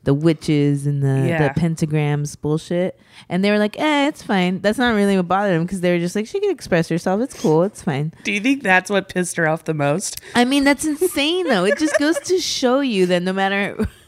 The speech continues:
Speaker 1: <laughs> how cool of a parent you are, I mean, her mom's, like, into Reiki.
Speaker 2: Yeah.
Speaker 1: Starting around January of two thousand six,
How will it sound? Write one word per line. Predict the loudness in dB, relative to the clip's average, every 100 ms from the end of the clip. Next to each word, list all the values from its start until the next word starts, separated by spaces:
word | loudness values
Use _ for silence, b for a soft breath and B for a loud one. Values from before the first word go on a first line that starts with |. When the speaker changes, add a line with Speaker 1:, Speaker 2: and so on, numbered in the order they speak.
| B
Speaker 1:
<laughs> | B -18 B
how | -2 -2
cool | 0 0 2
of | 0
a | 0
parent | 0 0 0 0
you | 2 2
are, | 2 2 0
I | -2
mean, | 0
her | 0
mom's, | 2 0 -2 0
like, | -2 0
into | -4 -4 0 0
Reiki. | 2 2 0 -6 -14 -14 -8
Speaker 2:
Yeah. | 0 2 4 2 -6
Speaker 1:
Starting | -6 -4 -2 -2
around | -2 0 -2 -2
January | -2 -2 -2 -2 -2 -2 -2
of | -4
two | -4 -4
thousand | -2 0 -2 -2
six, | -2 -4 -6 -18 -20